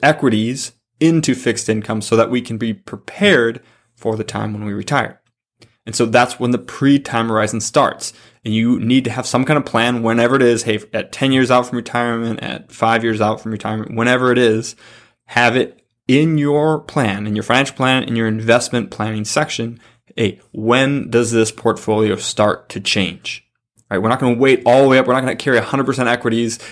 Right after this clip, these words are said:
and then the day you retire, then you're gonna switch it over to ten or twenty or thirty or forty percent bonds and cash. There needs to be some kind of drawdown period in order to be effective and to capture the correct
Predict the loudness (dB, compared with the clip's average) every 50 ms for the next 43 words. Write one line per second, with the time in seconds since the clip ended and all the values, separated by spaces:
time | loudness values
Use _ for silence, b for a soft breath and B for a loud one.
0 | B B -2 0 2 2 2 2 0 2 4 4 4 4 4 2 0 -2 -2 -2
1 | -2 0 0 0 0 2 2 2 2 2 2 0 0 -2 -2 -4 -4 -2 0 0
2 | 0 0 0 0 -4 -4 -4 -2 -2 0 0 0 -2 -4 -8 -8 -4 -2 -2 0
3 | 0 0 -2 -2 -4 -4 -4 -4 -2 0 0 0 -2 -2 -4 -4 -2 -2 -2 -2
4 | -2 -4 -6 -4 -2 -2 -2 -2 -4 -6 -4 -4 -4 -4 -4 -6 -12 B B B
5 | B B B B B B -2 0 0 0 -2 -2 -4 -6 -6 -4 -4 -4 -4 -4
6 | -8 -8 -10 -10 _ _ _ 0 2 2 2 0 0 -2 -4 -2 0 0 0 0
7 | 0 0 0 0 0 0 -2 -2 0 2 4 6 6 6 4 4 4 4 2 0
8 | -2 0 2 4 4 6 6 4 4 2 0 B B B B B B _ -4 0
9 | 2 2 2 2 0 -2 -2 -2 -2 0 2 2 2 2 2 0 0 0 0 -2
10 | -4 -4 -4 -6 -4 -4 -4 -4 -4 -6 -8 -8 -8 -8 -8 -4 -2 -2 -2 -4
11 | -6 -14